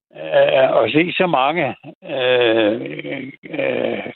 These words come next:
krigssårede, eller med store ar.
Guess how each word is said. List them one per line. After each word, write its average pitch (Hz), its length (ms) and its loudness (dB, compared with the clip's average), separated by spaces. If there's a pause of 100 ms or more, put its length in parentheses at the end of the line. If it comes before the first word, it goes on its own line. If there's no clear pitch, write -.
(120)
krigssårede, 139 960 2
eller 110 240 2 (580)
med 120 120 -2
store 151 420 6
ar. 139 580 0